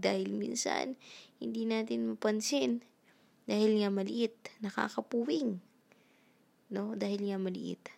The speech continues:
Pero kung susubukan natin, no? Kung yayakapin natin yung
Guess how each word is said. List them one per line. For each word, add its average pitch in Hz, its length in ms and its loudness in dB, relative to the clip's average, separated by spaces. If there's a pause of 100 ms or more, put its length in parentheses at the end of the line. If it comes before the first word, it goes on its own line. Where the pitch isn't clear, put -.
(300)
Pero 196 160 -6
kung 196 160 -6
susubukan 214 640 -2
natin, 277 560 2 (800)
no? 233 240 -2
Kung 214 160 -2
yayakapin 214 800 0
natin 247 400 0
yung 214 100 4